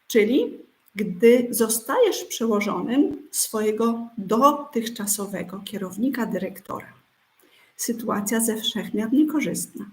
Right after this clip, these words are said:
A druga część tego tematu związana była jeszcze z faktem, utrudnieniem,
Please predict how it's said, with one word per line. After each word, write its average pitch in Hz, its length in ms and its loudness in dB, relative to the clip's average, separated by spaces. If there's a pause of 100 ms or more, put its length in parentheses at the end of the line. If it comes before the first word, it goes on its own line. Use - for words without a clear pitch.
(520)
A 226 120 -6
druga 370 360 6
część - 460 -4
tego 202 280 -2
tematu 196 640 -2 (600)
związana 220 580 6
była 196 580 0
jeszcze 233 380 2
z - 100 -2
faktem, 233 560 0
utrudnieniem, 214 720 0